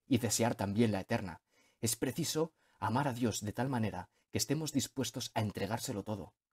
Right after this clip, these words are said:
porque la vida eterna es precisamente ese amor. Si quieres entrar en el reino de Dios,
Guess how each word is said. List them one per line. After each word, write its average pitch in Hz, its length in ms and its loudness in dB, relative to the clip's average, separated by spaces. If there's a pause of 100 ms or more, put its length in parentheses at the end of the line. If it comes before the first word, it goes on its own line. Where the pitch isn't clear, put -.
(280)
porque 110 280 4
la 101 100 2
vida 139 180 4
eterna 135 420 -2 (120)
es 113 240 2 (140)
precisamente 117 880 0
ese 101 200 2
amor. 104 260 -2 (1400)
Si 117 200 2
quieres 156 300 4
entrar 127 440 0
en 104 140 -2
el 98 100 0
reino 127 240 0
de 110 100 2
Dios, 101 320 -4